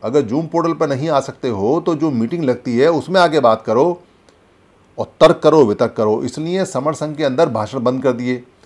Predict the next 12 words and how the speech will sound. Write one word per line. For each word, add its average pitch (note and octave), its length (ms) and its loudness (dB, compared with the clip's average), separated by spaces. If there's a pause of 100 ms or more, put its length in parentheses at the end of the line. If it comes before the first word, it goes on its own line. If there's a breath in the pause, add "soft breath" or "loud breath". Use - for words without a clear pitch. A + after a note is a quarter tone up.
(360 soft breath)
और B2+ 100 -2
संगतियाँ C#3+ 520 -2
जो D3+ 140 2
होती C3 260 -2
हैं E3 60 -2
उनमें D3+ 300 0
तर्क D#3+ 280 2
वितर्क C3+ 220 -2
होता G#2+ 200 2
है B2+ 100 4
जम G2+ 180 -2
के, D#2 120 -14